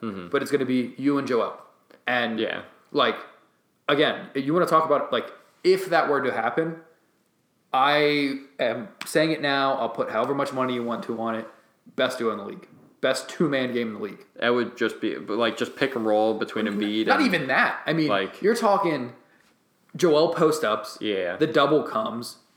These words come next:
Speaker 2: James Harden wide open three. You're talking James Harden getting to the basket, throwing lobs or dishing it to Joel. You're t-, like, you're, like, you're talking, like, a perfect pairing.
Speaker 1: Yeah.
Speaker 2: Uh,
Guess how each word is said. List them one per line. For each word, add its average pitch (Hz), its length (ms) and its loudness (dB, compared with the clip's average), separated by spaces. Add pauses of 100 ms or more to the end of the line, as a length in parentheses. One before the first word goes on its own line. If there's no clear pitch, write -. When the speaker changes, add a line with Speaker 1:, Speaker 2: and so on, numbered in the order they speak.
(100)
Speaker 2:
James 143 220 0
Harden 123 240 2
wide 117 160 2
open 110 220 -6
three. - 240 -8 (320)
You're 170 140 4
talking 143 540 2 (260)
James 151 300 2
Harden 147 260 4
getting 135 180 0
to 131 60 0
the 123 60 -2
basket, 123 640 0 (140)
throwing 151 400 4
lobs 135 360 4
or 117 40 -4
dishing 123 360 -2
it 120 160 -2
to 117 100 -8
Joel. 107 580 -2 (360)
You're 160 180 2
t-, 165 180 -6
like, 151 160 0 (140)
you're, 160 140 0
like, 117 100 -6
you're 185 160 4
talking, 160 440 2
like, 123 220 -4
a 120 120 -4 (120)
perfect - 760 -2
pairing. - 380 -4 (300)
Speaker 1:
Yeah. 90 260 -2 (180)
Speaker 2:
Uh, 123 320 2